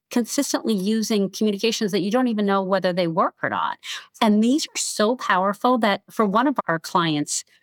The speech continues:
they had a goal of using these tiger teams and agile engagement to lower medical cost spend.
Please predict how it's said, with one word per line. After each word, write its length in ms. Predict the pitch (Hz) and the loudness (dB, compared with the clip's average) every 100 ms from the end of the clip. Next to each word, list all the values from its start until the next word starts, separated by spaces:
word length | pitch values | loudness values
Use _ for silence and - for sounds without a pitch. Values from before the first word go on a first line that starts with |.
| _ | _
they 140 | - 214 | 0 2
had 140 | 226 | 4
a 40 | 185 | 2
goal 400 | 185 180 175 165 | 2 2 2 0
of 140 | 160 | 0
using 280 | 165 180 180 | 0 2 2
these 160 | 160 - | 0 0
tiger 260 | 170 165 | -2 -2
teams 300 | 156 165 156 | 0 0 2
and 100 | 151 | 0
agile 300 | 139 147 147 | 0 0 -2
engagement 560 | 151 156 147 165 143 - | -2 -4 -2 -2 -4 -4
to 420 | - 175 156 151 | -4 -2 -2 -2
lower 320 | 175 175 170 | 0 0 2
medical 320 | 160 151 147 147 | 0 -2 -2 -6
cost 400 | - 151 - - | -2 -2 -2 -4
spend. 400 | 151 175 285 | 0 2 0